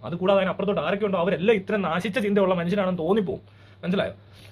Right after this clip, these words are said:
അങ്ങനെയൊന്നും അല്ലെങ്കിൽ പോലും, ഇതൊക്കെ കേൾക്കാതിരിക്കുന്നവർ പോലും ചിലപ്പോൾ മുന്നിൽ ഇരുന്നോണ്ട് ഇത് കേട്ടിട്ട് ഇവൻ എന്ത് ഈ പറയുന്നതെന്ന് ആലോചിച്ച് കാണും. പക്ഷേ പിന്നീട് ഇവന് അവസരം കിട്ടുന്നുണ്ട്. ഇവനൊന്നും ഒരിക്കലും ഇനി സംസാരിക്കാൻ അനുവദിക്കാതിരുന്നാൽ ചിലപ്പോൾ കുറേ പ്രശ്നങ്ങൾ വരും. ഇത്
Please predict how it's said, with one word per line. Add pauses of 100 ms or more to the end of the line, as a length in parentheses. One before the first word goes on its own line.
(180)
അങ്ങനെയൊന്നും
അല്ലെങ്കിൽ
പോലും,
ഇതൊക്കെ
കേൾക്കാതിരിക്കുന്നവർ
പോലും
ചിലപ്പോൾ
മുന്നിൽ
ഇരുന്നോണ്ട്
ഇത്
കേട്ടിട്ട്
ഇവൻ
എന്ത്
ഈ
പറയുന്നതെന്ന്
ആലോചിച്ച്
കാണും.
പക്ഷേ
പിന്നീട്
ഇവന്
അവസരം
കിട്ടുന്നുണ്ട്.
ഇവനൊന്നും
ഒരിക്കലും
ഇനി
സംസാരിക്കാൻ
അനുവദിക്കാതിരുന്നാൽ
ചിലപ്പോൾ
കുറേ
പ്രശ്നങ്ങൾ
വരും.
ഇത്